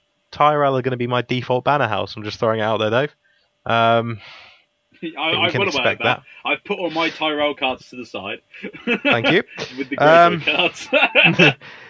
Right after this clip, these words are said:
Speaker 1: <laughs> Neil, it, it's a house red wine. And it's got an action. An action similar to something which caused a ruckus, should I say. Such a ruckus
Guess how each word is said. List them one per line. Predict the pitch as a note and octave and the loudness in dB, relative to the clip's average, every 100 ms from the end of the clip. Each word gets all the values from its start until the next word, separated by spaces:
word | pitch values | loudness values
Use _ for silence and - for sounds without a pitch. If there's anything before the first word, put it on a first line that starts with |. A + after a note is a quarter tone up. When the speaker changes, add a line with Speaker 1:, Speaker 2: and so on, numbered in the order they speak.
| - | -20
Speaker 1:
<laughs> | - _ _ - - | -20 _ _ -20 -8
Neil, | C3 A3+ D4+ D4+ C#4 A3 E3 _ _ _ | 0 2 4 2 0 -4 -8 _ _ _
it, | - - E3+ A#2+ | -8 -4 -2 -2
it's | F3 - | -4 0
a | F3+ | 2
house | F3+ F#3 D3+ | 2 0 0
red | B2 | 0
wine. | G#2+ A2 C#3 _ _ _ _ _ _ _ _ _ - - - - | 0 -2 -4 _ _ _ _ _ _ _ _ _ -16 -16 -12 -2
And | E3+ | 0
it's | F#3 - | 0 2
got | G#3 | 2
an | G3+ | 4
action. | G#3 - - B2+ F#2+ _ _ - | 2 0 -6 -6 -8 _ _ -4
An | D3 | -4
action | D#3+ - F3 | -4 -6 -6
similar | D#3+ - G#3+ C#3+ | -6 -4 0 -2
to | - | -2
something | - C#3 C#3 | -6 -2 0
which | D3+ - | -2 -2
caused | - F3 D#3+ - _ _ _ _ _ _ _ _ _ _ _ - | 0 2 0 -8 _ _ _ _ _ _ _ _ _ _ _ -6
a | C#3 | -4
ruckus, | C3 - - - - - - _ _ - - | -2 -2 -2 -8 -8 -10 -12 _ _ -20 -10
should | - A2 | -2 -2
I | G#2 | -2
say. | - G2+ G2 _ _ _ _ _ _ _ _ _ - | -2 -4 -6 _ _ _ _ _ _ _ _ _ -8
Such | - B3 - | -4 -2 0
a | |
ruckus | A2 F#3+ D#3 - - - | 0 0 -4 -8 -10 -12